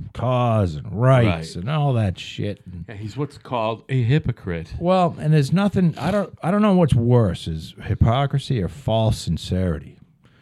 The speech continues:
Speaker 1: You know, the, you have the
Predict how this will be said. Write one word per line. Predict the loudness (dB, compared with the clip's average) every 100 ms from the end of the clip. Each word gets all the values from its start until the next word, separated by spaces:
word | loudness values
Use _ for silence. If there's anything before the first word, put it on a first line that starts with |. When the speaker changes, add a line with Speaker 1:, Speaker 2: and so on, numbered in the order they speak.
| _ _ -16 -14 -10
Speaker 1:
You | -4
know, | 0 2 0
the, | -4 -8 -16 -20 -20 -20 _ _ _
you | -2 0
have | -2 -2
the | -4